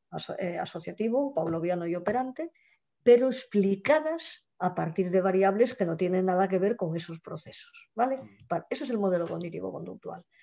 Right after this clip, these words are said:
Speaker 1: Entonces, ¿qué ocurre? Que, eh, se empieza a hacer una técnica de exposición y resulta que se incumplen algunas de las características que se han visto en laboratorio que son necesarias.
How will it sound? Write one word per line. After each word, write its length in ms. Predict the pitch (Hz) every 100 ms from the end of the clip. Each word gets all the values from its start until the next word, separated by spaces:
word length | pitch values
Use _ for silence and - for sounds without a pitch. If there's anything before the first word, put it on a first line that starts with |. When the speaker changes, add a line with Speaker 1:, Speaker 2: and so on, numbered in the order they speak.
| - _ -
Speaker 1:
Entonces, 420 | 196 170 160 - -
¿qué 120 | 262
ocurre? 420 | 254 214 143 - _ _ _
Que, 280 | 180 - _ - -
eh, 420 | 185 175 175 185 -
se 180 | -
empieza 240 | 180 202 240
a 20 |
hacer 140 | 240
una 160 | 220 220
técnica 340 | 220 220 214
de 80 | 208
exposición 600 | 202 - 208 220 233 254
y 60 | 247
resulta 360 | 190 - 226 233
que 120 | 220
se 180 | - 196
incumplen 840 | 196 196 - 349 339 294 277 320 - - _ -
algunas 460 | 175 175 202 202
de 100 | 196
las 180 | 196 190
características 880 | - 185 185 196 233 240 233 269 -
que 120 | 175
se 120 | 185
han 100 | 185
visto 240 | 185 - 190
en 60 |
laboratorio 560 | 185 185 185 185 240 240
que 100 | 180
son 200 | 202 190
necesarias. 760 | 180 165 160 139 131 - -